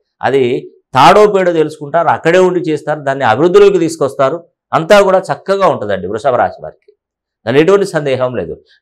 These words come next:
కన్యా రాశిలో పుట్టిన వారు కానీ, తులారాశిలో పుట్టినటువంటి వారు కానీ,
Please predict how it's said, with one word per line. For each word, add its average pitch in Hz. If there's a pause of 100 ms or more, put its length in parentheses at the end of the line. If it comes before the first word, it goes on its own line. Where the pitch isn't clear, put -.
(100)
కన్యా 175
రాశిలో 190
పుట్టిన 147
వారు 139
కానీ, 135 (300)
తులారాశిలో 180
పుట్టినటువంటి 127
వారు 104
కానీ, 98